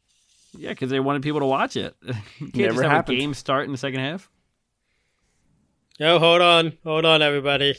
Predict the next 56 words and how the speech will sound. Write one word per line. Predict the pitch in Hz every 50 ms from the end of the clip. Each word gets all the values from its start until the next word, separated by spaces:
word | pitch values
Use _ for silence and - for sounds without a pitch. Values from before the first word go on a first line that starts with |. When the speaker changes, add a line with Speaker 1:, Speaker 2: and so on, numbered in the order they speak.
| - _
Speaker 3:
<laughs> | - -
Speaker 1:
People | - 175 170 185 175
already | 151 147 151 160 156 147
don't | 123 139 139 143 131
trust | - - 147 147 139 -
the | 131 127
N | 123 120
F | 117 -
L. | 131 131 131 123 123 123 - - _ - _ _ _ _
Speaker 2:
Yeah, | - 131 131 117
Speaker 3:
Yeah, | 110 117
that's | 101 104 123
Speaker 2:
Bob | 151 156 170 175 -
Speaker 3:
true. | 170
Speaker 2:
Hope | 170 165 -
just | - 151 - - - -
talked | 156 139 139 147 - -
way | 127 123 131 139 156
too | 151 - 156 151 135
long. | 123 117 117 120 -
<laughs> | -
He | 196 190 160
just | 131 139 139 - -
kept | - 135 127 -
droning | - 127 123 123 127 139 147 139 123 120
on | 120 127 143 139
and | 135 131
on | 131 131 135 123
and | 117 120
on | 110 104 104 101
about | 104 104 107 101 101 98 - - _ -
Speaker 3:
Yeah, | 120 135 147 135
this | 110 113 104
Speaker 2:
whatever | 104
he | 120
Speaker 3:
golf | 131 131 127
Speaker 2:
was | 104 -
Speaker 3:
club. | 156 147 147 143
Speaker 2:
talking | 104 92 -
about. | - - _ _ _ _ _ _ _ _ _ _ _ _ _ _ _ _ _ _ _
Speaker 3:
Probably | - 254 170 139
telling | - 147 147 131 127
jokes. | 123 127 151 165 - - - - _ _ _ _ -
Speaker 2:
Yeah. | - 147 277 285 - _ _ - - _ _ _ - - - - - -
Speaker 1:
Yeah, | 180
probably, | - - 180 180 185
Speaker 3:
And | 208
Speaker 1:
uh, | 226 254 285
Speaker 3:
even | 294 269 240 220
Speaker 1:
plenty |
Speaker 3:
then, | 220 240 277 320
Speaker 1:
of | 302 277
Speaker 3:
the | 220 175
Speaker 1:
football | 117 156 165
Speaker 3:
ha- | 160 -
Speaker 1:
jokes. | - 98 92 98 _ _ _